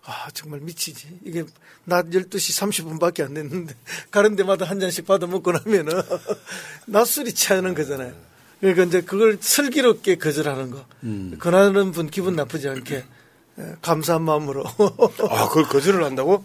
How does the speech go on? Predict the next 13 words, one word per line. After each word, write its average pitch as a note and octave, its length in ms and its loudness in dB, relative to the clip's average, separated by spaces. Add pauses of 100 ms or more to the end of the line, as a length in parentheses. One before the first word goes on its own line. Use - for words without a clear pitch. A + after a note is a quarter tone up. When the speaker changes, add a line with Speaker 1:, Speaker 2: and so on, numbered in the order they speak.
(100)
Speaker 1:
아, G3 460 4
그거 G3 200 4
참 G#3 180 0
힘듭니다. G3+ 580 -4
Speaker 2:
저는 A#3+ 440 -2
Speaker 1:
그 A#3 240 2 (420)
권하는 B3 460 4
분의 A3 240 2
그 G3+ 100 0
마음은 G3+ 360 0
굉장히 D#4 380 0
따뜻한 F#3 380 0
거잖아요. D#3 360 0